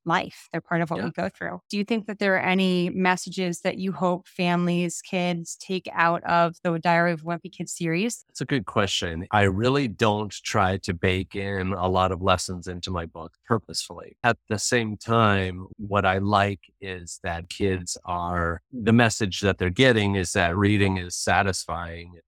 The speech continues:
Speaker 2: and that to, to open a book and close the cover, you have a feeling of accomplishment. And so I do like that. I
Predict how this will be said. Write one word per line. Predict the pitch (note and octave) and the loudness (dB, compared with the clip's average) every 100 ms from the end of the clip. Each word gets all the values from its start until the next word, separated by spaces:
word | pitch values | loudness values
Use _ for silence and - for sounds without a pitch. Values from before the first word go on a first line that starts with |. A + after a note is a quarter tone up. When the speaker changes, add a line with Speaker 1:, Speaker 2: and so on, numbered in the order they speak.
| _ F2+ | _ -10
Speaker 2:
and | E2+ | -6
that | E2+ - | -6 -4
to, | E2+ - _ _ - | -4 -4 _ _ -2
to | G2 F2 | 2 2
open | F2+ G2 G2+ F#2 | 2 0 2 2
a | |
book | F#2+ F#2 F#2 | 4 2 0
and | E2+ F2 | -4 -6
close | - G#2+ F#2+ F#2 | 2 4 4 2
the | F#2+ | -4
cover, | - G2+ F2+ F2 G2+ _ _ - | 0 0 0 -2 -4 _ _ -8
you | G#2+ G2+ F#2+ | -2 0 2
have | F#2 | 2
a | F2 | 2
feeling | A2 F2+ F2+ | 2 4 2
of | |
accomplishment. | D#2+ - F2+ F2 F2 - E2+ F#2+ - - _ | 0 0 0 0 -4 -4 -4 -4 -10 -20 _
And | A2 G2+ G2 F#2+ F2+ | 2 4 2 0 -2
so | - G#2+ G2 - | 0 4 4 2
I | G#2+ | 0
do | G#2 C#3 C#3+ | 0 2 6
like | B2+ G2 - | 6 4 2
that. | F#2 F2 F2 F2+ - | -2 -2 -2 -6 -4
I | B2 D3 | 2 2